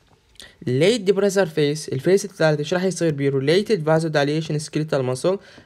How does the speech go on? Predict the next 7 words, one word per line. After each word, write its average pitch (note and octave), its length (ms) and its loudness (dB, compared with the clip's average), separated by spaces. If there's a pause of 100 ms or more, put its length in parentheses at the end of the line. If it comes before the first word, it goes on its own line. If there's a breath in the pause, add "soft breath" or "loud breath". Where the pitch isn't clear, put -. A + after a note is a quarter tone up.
(100)
راح C#3 160 2
يتبع C#3+ 400 -2
شنو؟ D3+ 320 -2 (340 loud breath)
يتبع C3 300 0
توسع D#3 460 -2
بالشرايين، F3+ 640 -4 (360 loud breath)
وبالتالي، D3 680 -2